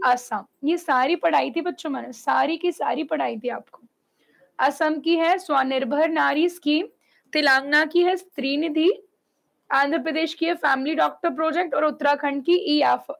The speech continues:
एफआईआर। पढ़ाया था रे भाई, मुझे याद है ना, मैंने पढ़ाया था। तूने class नहीं ली होगी जिस दिन पढ़ाया होगा।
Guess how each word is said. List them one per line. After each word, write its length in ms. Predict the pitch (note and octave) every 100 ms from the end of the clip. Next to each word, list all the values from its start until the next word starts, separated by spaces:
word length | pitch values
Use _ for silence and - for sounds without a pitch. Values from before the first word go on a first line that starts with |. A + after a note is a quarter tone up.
| -
एफआईआर। 920 | B3 C4 - - B3 C4 A#3+ A#3+ A3+ F3+ _ _ _ _ _ _ _ _ _
पढ़ाया 340 | C4 C4 B3+ C#4+
था 200 | D4+ D4+
रे 140 | D4
भाई, 300 | C4 C4 B3+
मुझे 320 | C4 B3+ B3
याद 200 | D4 C4
है 60 | B3+
ना, 120 | D#4
मैंने 200 | F#4 E4
पढ़ाया 300 | D4+ C#4 A3
था। 220 | - G#3+ _ _ _ _ _ _ _ _ _ _ _
तूने 200 | C#4+ C#4+
class 340 | C#4+ C#4+ B3+ -
नहीं 140 | D4 D4
ली 100 | C#4
होगी 220 | A#3 A#3
जिस 120 | A3+
दिन 180 | G#3 A#3+
पढ़ाया 340 | B3 A3 A3
होगा। 240 | A3 G#3+